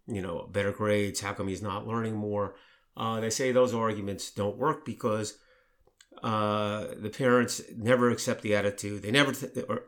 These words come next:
say, "What can we do?" They always say, "Here's what you, the school, you, the school, have to do more." And the school's saying, "Kid's not even at school, the kid's not even trying, the kid's not really engaged, there's a limit to what we can do." And the se-, easiest thing to do is to pass the kid through the system.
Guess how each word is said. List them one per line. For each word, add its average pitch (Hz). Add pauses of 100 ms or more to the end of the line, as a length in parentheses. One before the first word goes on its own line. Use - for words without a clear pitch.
(120)
say, 113
"What 113
can 101
we 101
do?" 85
They 90
always 104
say, 92
"Here's 117
what 95
you, 104
the 90
school, -
you, 120
the 113
school, 104
have 101
to 104
do 95
more." 92 (420)
And 104
the 101
school's 107
saying, 95 (180)
"Kid's 123
not 120
even 92
at 92
school, 143
the 123
kid's 101
not 95
even 90
trying, 123
the 104
kid's -
not 95
really 95
engaged, 98
there's 87
a 98
limit 98
to 98
what 92
we 92
can 92
do." 90 (400)
And 117
the 107
se-, -
easiest 113
thing 120
to 101
do 101
is 101
to -
pass 101
the 104
kid -
through 95
the 85
system. -